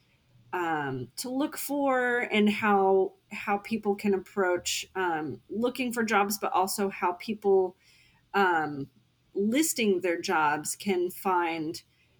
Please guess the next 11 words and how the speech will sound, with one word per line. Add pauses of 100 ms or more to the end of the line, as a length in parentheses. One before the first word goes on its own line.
(200)
good
archaeologists (600)
by
reframing
a
little
bit, (640)
uh, (220)
the (520)
job, (1160)
uh,